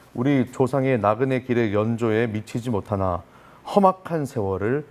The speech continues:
보냈었나이다." 하고, 그는 참으로 힘들고 험악한 세월을 보냈습니다.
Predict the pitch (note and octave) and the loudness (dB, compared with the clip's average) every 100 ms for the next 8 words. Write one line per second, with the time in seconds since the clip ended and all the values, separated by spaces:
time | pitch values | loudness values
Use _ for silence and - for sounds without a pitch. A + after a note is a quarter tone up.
0 | - - G2+ G2+ B2+ A2 F#2+ F#2+ F2 F#2+ | -14 -6 -2 0 0 0 0 -2 -4 -4
1 | F#2 F2+ F#2+ - G2 - - - - - | -4 -4 -8 -8 -12 -12 -20 -20 -20 -20
2 | - - - - - - - - - - | -20 -20 -20 -20 -20 -20 -20 -20 -20 -20
3 | - - - - - - - E3+ F3+ - | -20 -20 -20 -20 -20 -20 2 4 4 2
4 | A3 G3+ G3 - A#3+ A#3+ G3+ F3+ G3+ G3+ | 2 2 2 0 0 2 2 2 0 -2
5 | - F#3 - E3 C#3+ C3 B2 B2 B2+ - | -4 -6 0 2 4 2 -2 -2 -4 -6
6 | G2 - - | -8 -8 -14